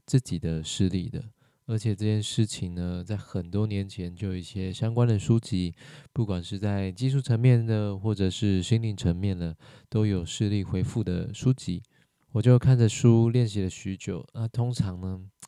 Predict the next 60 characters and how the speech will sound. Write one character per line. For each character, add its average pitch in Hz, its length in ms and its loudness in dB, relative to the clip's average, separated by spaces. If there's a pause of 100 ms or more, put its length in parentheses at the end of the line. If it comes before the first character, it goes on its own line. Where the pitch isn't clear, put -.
(760)
嗯， 139 520 4
过 156 160 8
了 127 100 10
一 120 40 6
阵 131 200 4
子 98 220 -2
就 110 160 4 (140)
不 104 140 10
会 110 140 6
再 101 320 0
继 101 160 -6
续 98 160 -2
练 92 220 -2
下 92 160 -2
去 - 240 -12
了。 - 180 -14 (460)
我 123 140 6
还 127 100 8
一 139 100 4
直 131 200 0
去 120 160 4
配 117 240 2
了 101 120 0
一 98 80 -2
副 101 360 -2
度 - 200 -4
数 104 160 -2
比 - 120 -6
较 95 140 -4
低 107 200 -6
的 101 80 -2
眼 80 240 -8
镜， 92 240 -12 (640)
但 107 120 0
我 95 60 -2
的 90 80 -4
视 - 160 -2
力 101 100 0
从 92 280 -6
来 90 120 -4
没 95 340 -2
有 98 220 -2 (280)
随 110 120 -2
着 110 120 2
我 104 80 4
的 98 60 -2
练 104 280 -2
习 - 200 -14
呢， 87 220 -6
跟 98 200 -6
上 98 180 -4
这 92 140 -6
副 92 100 -12
眼 85 200 -10
镜。 - 260 -12
我 95 180 -2
的 101 100 0
眼 95 240 -4
镜 104 220 -4
呢， 90 220 -8